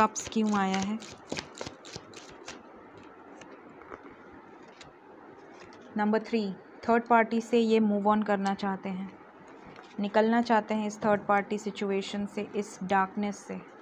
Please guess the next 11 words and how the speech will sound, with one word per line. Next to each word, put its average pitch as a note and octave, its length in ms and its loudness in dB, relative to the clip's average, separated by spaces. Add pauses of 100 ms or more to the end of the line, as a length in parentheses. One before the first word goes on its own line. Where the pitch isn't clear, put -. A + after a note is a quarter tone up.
(760)
Light G#3 400 0
में A3+ 140 2
आना G3 260 0
चाहते F#3+ 360 -8
हैं, F#3+ 200 -12 (840)
Positivity A3+ 640 2
की A#3+ 120 2
तरफ G3+ 340 0
बढ़ना F#3+ 300 2
चाहते F#3 360 -6
हैं F#3+ 160 -8